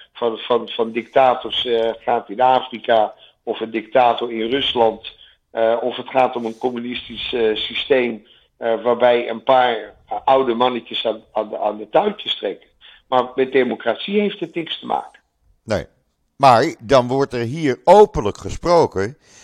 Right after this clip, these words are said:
Speaker 2: over een staatsgreep, over dictatuur, eh, al dat soort zaken. Er wordt gewoon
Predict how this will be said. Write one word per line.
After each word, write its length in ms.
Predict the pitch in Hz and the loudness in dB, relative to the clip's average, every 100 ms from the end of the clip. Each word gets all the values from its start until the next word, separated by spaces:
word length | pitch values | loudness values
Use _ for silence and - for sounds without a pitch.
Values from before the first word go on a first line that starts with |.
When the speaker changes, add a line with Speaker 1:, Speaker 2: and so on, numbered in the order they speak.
| _ _ - | _ _ 4
Speaker 2:
over 640 | 156 139 82 104 113 117 - | 6 6 4 0 0 -2 -6
een 200 | 90 78 | -6 -6
staatsgreep, 1000 | - 98 80 92 - 98 90 85 - - | -4 0 0 0 -2 0 2 2 -2 -4
over 380 | 87 85 85 85 | -2 -2 -4 -10
dictatuur, 1120 | 120 - 127 123 - 101 90 90 85 87 82 | -12 -8 -6 -6 -6 -8 -6 -6 -4 -6 -6
eh, 580 | - 98 98 92 - - | -4 -4 -4 -6 -10 -10
al 180 | - 131 | -6 -2
dat 220 | 131 - | -2 -4
soort 300 | - 95 90 | -4 -4 -4
zaken. 400 | 151 127 98 117 | -2 0 -2 -4
Er 80 | 139 | -4
wordt 200 | 151 151 | -4 -4
gewoon 380 | 160 180 196 | 4 4 4